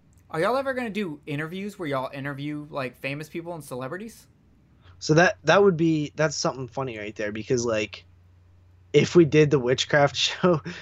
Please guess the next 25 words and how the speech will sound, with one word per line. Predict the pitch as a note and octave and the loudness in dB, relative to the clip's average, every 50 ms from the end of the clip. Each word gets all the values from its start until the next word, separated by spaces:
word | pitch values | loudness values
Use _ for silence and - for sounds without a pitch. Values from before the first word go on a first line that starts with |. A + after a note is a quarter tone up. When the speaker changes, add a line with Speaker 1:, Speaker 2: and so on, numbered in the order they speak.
| - - _ | -18 -6 _
Speaker 2:
like, | C#3+ D3+ D3+ B2+ | 2 2 2 4
it | B2+ D3+ E3 | 4 4 4
would | C#3+ C#3 D3+ E3 D#3 | 4 6 6 4 6
be | C3+ D#3+ D3+ | 4 2 2
funny | C3+ - - C3 C3 C#3 C3+ | 2 0 0 0 2 2 2
to | A#2+ A#2 A2+ | 2 0 0
hear, | A#2 - - C3 C3 B2+ B2+ A#2+ A2+ - | -2 2 4 6 6 8 6 4 4 4
like, | C#3 D3 C#3 - - C3 | 2 2 2 2 0 2
'cause | - F3 F#3+ | 4 6 6
I | A3 | 6
think | A3 - D#4+ - | 4 4 0 2
I | C4 | 2
even | A3 G#3+ F#3+ E3+ C#3+ | 4 4 4 2 4
mentioned, | D#3 D#3+ D#3+ - D#3 C#3 | 2 2 2 2 0 0
I | C#3 | -2
was | C3+ B2+ | 0 -2
like, | C3+ B2 | -2 0
"We | C#3 D#3 | 0 0
should | C#3+ - E3 | 2 2 4
get | D#3+ E3 A#2 | 2 2 2
David | A#2 C#3 C3+ C#3 C3+ C#3+ - | 2 2 2 2 2 -2 -4
Sterling | - - - D3+ D#3 D3+ D3+ C#3+ B2+ | -4 0 4 4 4 4 4 2 0
on | A#2+ A#2+ A#2+ | -2 -4 -4
the | A2+ A2 | -4 -4
show." | - - B2 G#2+ G2+ | -2 -2 -2 -4 -6